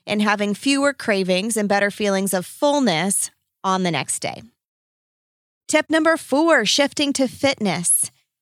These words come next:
Repeat after me. "I work out to feel better. I work out to feel better." There are plenty of people who are working out to look better.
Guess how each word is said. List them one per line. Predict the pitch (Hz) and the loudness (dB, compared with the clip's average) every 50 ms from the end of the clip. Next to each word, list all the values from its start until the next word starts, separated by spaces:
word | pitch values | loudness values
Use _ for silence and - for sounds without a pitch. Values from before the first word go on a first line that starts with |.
| _ _ _ _ - | _ _ _ _ 0
Repeat | 208 208 190 - - - 294 320 349 349 - - | 0 0 0 0 -2 0 2 2 2 2 0 0
after | 254 254 262 254 - - 285 277 277 | 0 0 0 -2 -2 0 0 0 2
me. | 254 220 208 196 170 135 92 - 165 - - _ _ _ _ _ _ _ _ _ _ _ _ _ _ _ _ _ - | 2 2 0 0 0 -2 -4 -8 -10 -14 -16 _ _ _ _ _ _ _ _ _ _ _ _ _ _ _ _ _ -4
"I | 196 208 202 | -2 -2 -2
work | 208 202 190 185 180 - - - - | 0 2 0 0 0 -4 -10 -6 -4
out | 202 208 220 254 294 - - - - - - _ _ _ _ _ - | -2 0 0 0 0 -2 -4 -6 -8 -8 -8 _ _ _ _ _ -10
to | - - 190 | -6 -6 -6
feel | 175 - - - - 226 220 220 214 214 208 208 202 208 208 - _ _ _ _ _ _ | -6 -6 -12 -8 -4 -2 0 2 2 4 4 2 0 -2 -4 -8 _ _ _ _ _ _
better. | - 170 156 - - 58 - 180 - - _ _ _ _ _ _ _ _ _ _ _ _ _ _ _ _ _ _ - | -8 -6 -4 -2 -4 -4 -6 -10 -18 -20 _ _ _ _ _ _ _ _ _ _ _ _ _ _ _ _ _ _ -6
I | 190 196 | -4 -2
work | 185 196 185 180 - | -2 -2 -2 -2 -2
out | 202 196 208 220 - - | -4 -2 -2 -4 -6 -6
to | - 202 | -8 -8
feel | 175 - - 190 190 180 | -8 -4 -2 0 0 0
better." | 175 - 160 151 156 160 151 - _ _ _ _ _ _ _ _ _ _ _ _ _ _ - | 0 -2 -4 -2 -2 -4 -4 -8 _ _ _ _ _ _ _ _ _ _ _ _ _ _ 0
There | 240 262 277 | 2 2 4
are | 180 214 196 | 4 4 2
plenty | 190 - - 247 247 254 269 262 | 0 0 0 0 2 2 2 0
of | 233 - - | 0 0 -2
people | - 240 233 - 262 269 277 254 | -4 -4 -2 0 0 0 0 2
who | 247 233 | 2 2
are | 208 190 190 | 4 4 2
working | 185 202 208 - - 240 220 202 | 2 0 0 2 0 0 0 0
out | 196 196 - - | 0 -2 -2 -2
to | - 196 170 | -2 -2 0
look | 165 175 180 190 - _ - | 0 0 -2 -2 -2 _ -2
better. | 269 254 254 277 285 320 330 | 0 0 2 2 0 0 -2